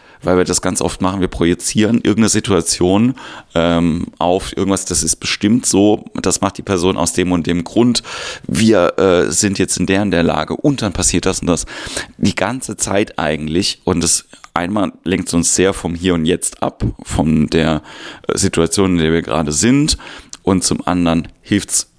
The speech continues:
niemals, sondern es bringt uns immer in so eine hätte, könnte, wollte Situation.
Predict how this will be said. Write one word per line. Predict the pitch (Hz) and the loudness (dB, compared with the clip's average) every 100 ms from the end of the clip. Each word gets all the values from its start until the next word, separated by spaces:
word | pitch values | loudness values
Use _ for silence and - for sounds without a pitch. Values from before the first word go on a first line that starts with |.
| _ - | _ 0
niemals, | 92 95 101 87 85 76 58 - | 4 6 4 4 2 2 2 0
sondern | - 80 80 | 0 2 2
es | 78 - _ - | 2 -2 _ -4
bringt | 101 90 | -2 0
uns | 95 | -2
immer | - 101 98 | 2 2 2
in | 82 90 | 2 2
so | 85 | 4
eine | 82 85 - - - - | 4 2 -2 -18 -14 -4
hätte, | 110 - 98 90 | -2 2 4 2
könnte, | - 90 87 90 73 | 2 0 2 0 0
wollte | 85 101 104 | 0 0 -4
Situation. | 110 - 117 104 - 104 107 | -6 -2 -2 0 2 2 2